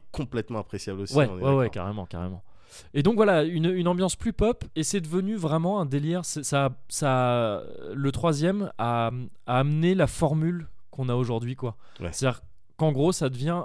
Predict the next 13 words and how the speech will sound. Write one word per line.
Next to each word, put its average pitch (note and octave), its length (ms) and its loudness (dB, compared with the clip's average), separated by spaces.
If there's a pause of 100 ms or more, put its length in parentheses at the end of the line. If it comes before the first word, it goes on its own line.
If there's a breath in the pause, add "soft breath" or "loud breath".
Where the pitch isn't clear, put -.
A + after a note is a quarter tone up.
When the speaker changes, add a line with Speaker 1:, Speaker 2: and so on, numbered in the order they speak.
Speaker 2:
un B2 180 0
jeu, C3 260 0
un B2+ 140 -2
R A#2 100 -4
P C3+ 160 0
G, D3 220 -2 (520 soft breath)
dans B2 80 0
lequel C3+ 240 0
t'explores C3+ 560 -2
un D#3+ 200 2
ou C3 140 -4
des B2+ 160 0
donjons, B2+ 360 -4